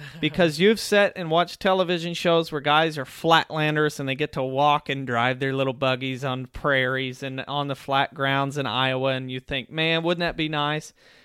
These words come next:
Speaker 2: But here's what we're telling you. Come back next week because we're gonna teach you how to manage on those terrains or hunt that terrain country to where we're gonna make those guys in flat country envious of what we have to offer.
Speaker 1: It's gonna be good.
Speaker 2: Yes, so come back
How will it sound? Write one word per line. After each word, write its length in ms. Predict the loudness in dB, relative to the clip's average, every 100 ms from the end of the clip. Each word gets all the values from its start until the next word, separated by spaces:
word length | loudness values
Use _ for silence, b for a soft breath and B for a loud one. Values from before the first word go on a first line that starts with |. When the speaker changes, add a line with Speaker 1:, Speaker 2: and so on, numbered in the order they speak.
| b
Speaker 2:
But 140 | -10 -4
here's 280 | -2 0 0
what 220 | 0 2
we're 120 | -2
telling 420 | -2 -2 -2 -4
you. 180 | -6 -10 b b b b b -4
Come 200 | 0 4
back 220 | 2 2
next 320 | -2 -2 -4
week 240 | -4 -4
because 360 | -8 -8 -6 -4
we're 80 | -4
gonna 120 | -4
teach 280 | -4 -6 -4
you 60 | -2
how 80 | 0
to 80 | -2
manage 640 | -2 0 0 -2 -6 -12 _ _ -2
on 200 | 2 2
those 200 | 2 -2
terrains 460 | -2 -2 0 -2 -2
or 120 | -6
hunt 340 | -2 -4 0
that 200 | 0 0
terrain 380 | -2 -4 -2 -2
country 420 | -2 -4 -2 -6 -6
to 140 | -4 0
where 400 | 2 2 2 b b b 2
we're 180 | 2
gonna 180 | 4 2
make 340 | 2 0 0 4
those 260 | 4 4
guys 400 | 4 4 4 2
in 100 | -2
flat 320 | 0 2 2 0
country 520 | -4 -4 -4 -6 -8 _ _
envious 500 | -2 0 0 0 0
of 80 | 0
what 240 | 0 0
we 160 | -2 -4
have 240 | -2 -4
to 100 | -4
offer. 400 | -6 -8 -10 -20 -20 _ _ _ _
Speaker 1:
It's 160 | -10 -6
gonna 160 | -4
be 120 | -2
good. 420 | 0 2 2 -2 -12
Speaker 2:
Yes, 320 | -6 -6 -4 -6
so 180 | -6
come 220 | -2 0 6
back 360 | 8 6 2